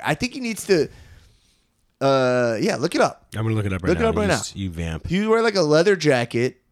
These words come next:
Speaker 1: and, like, um, a, uh,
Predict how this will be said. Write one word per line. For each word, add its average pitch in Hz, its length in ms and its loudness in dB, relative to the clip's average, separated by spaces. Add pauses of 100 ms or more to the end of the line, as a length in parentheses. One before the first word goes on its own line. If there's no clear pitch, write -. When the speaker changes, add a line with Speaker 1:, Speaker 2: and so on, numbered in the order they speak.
(540)
Speaker 1:
and, 139 260 0
like, 131 380 2
um, 117 560 2 (580)
a, 120 440 -2
uh, 101 680 -4